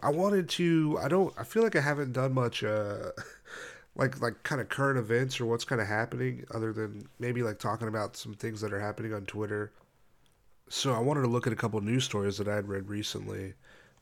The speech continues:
uh, that took place. Like, two of 'em are in North Carolina, one's in California. Um,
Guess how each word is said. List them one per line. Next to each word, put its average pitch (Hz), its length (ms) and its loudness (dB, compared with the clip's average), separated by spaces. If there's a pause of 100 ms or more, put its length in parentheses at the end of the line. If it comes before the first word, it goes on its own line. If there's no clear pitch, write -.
uh, 104 160 -2
that 101 160 -4
took 127 180 0
place. 113 300 0
Like, 104 160 -2 (140)
two 151 200 4
of 139 80 2
'em 135 160 2
are 127 60 2
in 117 80 0
North 117 220 -2
Carolina, 110 360 0
one's 107 300 -2
in 104 80 -6
California. 101 840 -4 (680)
Um, 95 640 -6